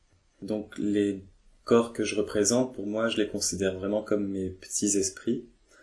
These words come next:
Donc c'est vraiment des, des images mentales que je rends visibles ensuite sur le papier. Donc c'est pour ça que cette pratique spontanée, intuitive, je la revendique en tant que telle, parce que ce que je choisis de, de représenter à un moment donné sur le papier, c'est une image qui, qui m'arrive.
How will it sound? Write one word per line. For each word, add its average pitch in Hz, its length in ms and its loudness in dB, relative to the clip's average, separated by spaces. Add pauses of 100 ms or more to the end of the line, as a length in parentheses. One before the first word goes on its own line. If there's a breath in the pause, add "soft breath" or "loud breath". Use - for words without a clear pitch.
(340 soft breath)
Donc 92 180 -8
c'est 98 160 -2
vraiment 101 340 0
des, 95 380 0
des 95 300 -2
images 107 320 2
mentales 107 520 0
que 101 160 -4
je 92 640 -6
rends 95 180 -8
visibles 104 400 0
ensuite 101 300 -2
sur 98 160 0
le 95 80 -4
papier. 101 460 -4 (1120 soft breath)
Donc 104 200 0
c'est - 180 2
pour 101 140 2
ça 113 180 4
que - 80 -4
cette 104 160 0
pratique - 560 -4 (140)
spontanée, 117 640 0
intuitive, 113 640 -2
je 104 120 0
la 104 80 4
revendique 107 520 -2
en 107 80 -2
tant 107 180 -4
que - 60 -12
telle, 123 340 2
parce - 220 0
que 107 260 0 (640 soft breath)
ce - 120 -4
que 117 120 2
je 110 100 6
choisis 113 460 0
de, 101 260 4
de 98 120 0
représenter 104 580 0
à 107 60 2
un - 20 2
moment 107 180 -2
donné 101 220 2
sur 104 160 -2
le - 60 -4
papier, 113 360 4
c'est 104 240 4
une 104 120 2
image 107 420 4
qui, 95 480 -4
qui 90 240 -8
m'arrive. 98 420 -6